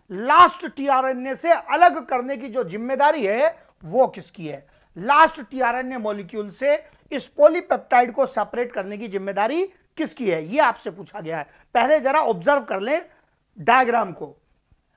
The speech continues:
यहां पर ये आखिरी टीआरएनए है, ये लास्ट टीआरएनए है, जोड़ दिया मैंने,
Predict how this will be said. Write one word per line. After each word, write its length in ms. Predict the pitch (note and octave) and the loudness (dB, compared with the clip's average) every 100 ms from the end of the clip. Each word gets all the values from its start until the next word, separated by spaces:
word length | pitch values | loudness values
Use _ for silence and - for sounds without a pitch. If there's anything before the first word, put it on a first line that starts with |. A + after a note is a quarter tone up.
| _ - | _ -10
यहां 320 | D#3 A3 C#4 | -2 0 2
पर 220 | D4+ F4 | 6 6
ये 300 | A#3+ F#3+ C4 | 4 0 0
आखिरी 560 | - A3 A3+ A#3 B3 D4 | 0 0 0 0 -4 -6
टीआरएनए 640 | C#4 G3+ F#3 F#3 F#3+ E3 | -4 0 0 -2 -6 -6
है, 160 | D3 D3 | -6 -6
ये 220 | F#3 C#4+ | -4 -2
लास्ट 400 | A#3 A3+ A3+ A#3 | 0 -2 -2 -6
टीआरएनए 540 | - G3+ E3+ D#3 E3 | -12 -4 -4 -4 -8
है, 200 | F3 A3 | -10 -10
जोड़ 220 | F#3 D#3+ D3+ | -10 -12 -14
दिया 180 | D3 D3 | -14 -14
मैंने, 240 | D3 D3+ | -14 -18